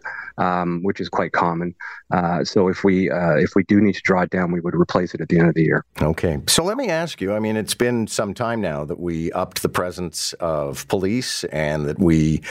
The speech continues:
Speaker 2: uh, went on a spree to put more private security guards,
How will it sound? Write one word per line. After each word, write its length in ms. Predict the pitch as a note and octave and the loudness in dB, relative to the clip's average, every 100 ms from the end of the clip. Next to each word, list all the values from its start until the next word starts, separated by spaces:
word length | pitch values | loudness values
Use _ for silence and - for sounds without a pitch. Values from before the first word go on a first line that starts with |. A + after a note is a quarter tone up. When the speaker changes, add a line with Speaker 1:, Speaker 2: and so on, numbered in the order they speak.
| - - - | -6 -6 -4
Speaker 2:
uh, 200 | - D#2+ D2 | -2 0 0
went 400 | F2+ F#2 F#2+ - | -2 -2 -4 -4
on 180 | F2+ | -2
a 80 | D#2+ | -2
spree 380 | - - G2+ G2+ | -4 0 2 2
to 180 | G2 - | 0 0
put 220 | - F#2+ | 0 2
more 300 | F#2 F#2 E2+ | 4 4 2
private 340 | - F2+ F2+ | 0 -2 -2
security 400 | - - F#2 E2 | -4 0 2 2
guards, 380 | D2+ E2+ D#2 C2+ | 2 2 2 -2